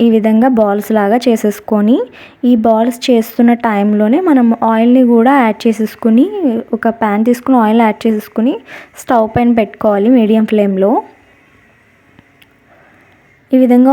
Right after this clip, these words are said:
ఆయిల్ అనేది హీట్ ఎక్కిన తర్వాత మనం చేసుకున్న బాల్స్ని ఇవి ఇందులో యాడ్ చేసుకోవాలి.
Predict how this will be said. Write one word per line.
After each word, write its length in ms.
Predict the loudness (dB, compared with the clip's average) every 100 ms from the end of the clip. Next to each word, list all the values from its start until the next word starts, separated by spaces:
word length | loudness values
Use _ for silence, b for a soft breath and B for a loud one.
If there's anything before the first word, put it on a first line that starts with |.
| 2 2
ఆయిల్ 220 | 2 2
అనేది 280 | 2 2 0 0
హీట్ 240 | -2 -2
ఎక్కిన 240 | -4 0 2 2
తర్వాత 360 | 0 -4 -4 -2 0
మనం 180 | 2 0 0
చేసుకున్న 420 | -2 -4 -2 0 0 0
బాల్స్ని 520 | 0 -2 -2 0 0 0 0
ఇవి 160 | 0 0
ఇందులో 280 | 0 0 0 0
యాడ్ 200 | -2 -2
చేసుకోవాలి. 680 | -4 -4 -6 -4 -2 -2